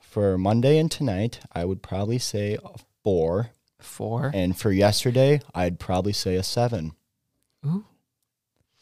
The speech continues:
Speaker 2: I don't know. You guys pro-, probably, I know you haven't listened to the, like, like, the last few. No, it was actually last episode. That hasn't come out yet now. But I beat Josh in the first round back.
Speaker 1: I heard that. He was complaining about it on the putting green.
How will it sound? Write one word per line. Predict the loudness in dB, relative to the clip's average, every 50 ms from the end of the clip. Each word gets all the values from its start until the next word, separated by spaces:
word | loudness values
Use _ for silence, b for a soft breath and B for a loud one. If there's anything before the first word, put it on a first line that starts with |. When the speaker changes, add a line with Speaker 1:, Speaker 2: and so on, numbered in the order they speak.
| _ -16 -14 -10 -6
Speaker 2:
I | -4
don't | -2 -2
know. | -2 -2 -4 -6 _ _ _ _ _ _ _ _
You | -4 -4
guys | -4 -4
pro-, | -4 -10 -16 _ -20 -18 -10
probably, | -8 -8 -8 -8 -12 _ _ -14
I | -10
know | -8 -8 -8 -8 -8
you | -10 -12
haven't | -14 -16 -18 -18 -18
listened | -16 -16 -16 -16
to | -14 -14
the, | -14 -14
like, | -14 -16 -18 _ _ -18
like, | -18 -16 -14
the | -14
last | -14 -14 -12 -12 -14 -14 -14
few. | -14 -16 -16 -16 -18 -20 _ _ -6
No, | -4 -4 -2 -4 -6 -8 -10 -8
it | -6
was | -4 -4 -4
actually | -6 -10 -10 -10 -8 -8
last | -6 -8 -8 -10 -12 -14 -14 -18
episode. | -20 -16 -14 -12 -12 -12 -12 -10 -8
That | -6
hasn't | -4 -4 -4 -4 -4
come | -6 -8 -6 -4 -2
out | -2 -2 -2 -4
yet | -10 -14 -14 -14 -16 -20 -20 -20 _ _ _ _ _ _ _ -16
now. | -16 -14 -12 -12 -12 B B B B B
But | B -2 -2
I | -2 -2
beat | -4 -4 -6 -8 -8 -6
Josh | -8 -6 -6 -6 -6 -10 -12 -16 -18 -18
in | -20
the | -18
first | -16 -16 -16 -14 -14
round | -16 -16 -16 -14
back. | -12 -12 -12 -12 -14 -18 -20 -20 _ _ _ _ _ _ _ _ _ _ _ -18 B B B B
Speaker 1:
I | 4 4 6 4
heard | 4 4 4 4 6
that. | 4 4 4 2 -4 -6
He | 0 0 2
was | 2 2
complaining | 0 0 -2 0 0 0 2 2 2 0
about | 0 0 0 0 0
it | 0
on | 0 0 0
the | 0 -2 0
putting | 0 2 2 2
green. | 0 -2 -2 -2